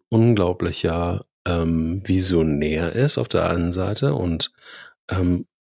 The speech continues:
ein gut aussehender Mann, der wir-, es war kein Schönling, sondern wenn du dir den anguckst, dann siehst du, dass das jemand ist,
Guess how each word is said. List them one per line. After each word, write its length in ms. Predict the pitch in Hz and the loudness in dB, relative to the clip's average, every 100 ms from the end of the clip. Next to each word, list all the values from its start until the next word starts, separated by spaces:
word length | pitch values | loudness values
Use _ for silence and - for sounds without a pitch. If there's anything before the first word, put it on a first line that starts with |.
| - | -4
ein 120 | 107 | -4
gut 240 | - 123 - | 0 -2 0
aussehender 840 | 113 110 - 110 104 101 95 92 | -2 2 4 4 4 4 4 4
Mann, 340 | 85 80 92 120 | 2 2 2 2
der 120 | 87 | 2
wir-, 100 | 82 | 2
es 240 | 98 101 | 0 0
war 120 | 101 | 0
kein 260 | - - 90 | 0 -2 0
Schönling, 460 | - 117 143 101 78 | 2 4 4 4 2
sondern 300 | 80 80 82 | 0 0 0
wenn 80 | |
du 80 | 85 | 0
dir 100 | 85 | -2
den 140 | 80 - | -4 -2
anguckst, 520 | 98 107 - - - - - - _ | -2 2 0 0 -6 -8 -20 -20 _
dann 160 | - 85 | -2 0
siehst 320 | 85 87 - | 2 0 4
du, 220 | 127 135 - - _ | 4 4 0 -20 _
dass 180 | 123 - | 0 2
das 180 | 95 - | 2 0
jemand 280 | 95 90 | 0 0
ist, 380 | - 110 - - | 0 2 2 2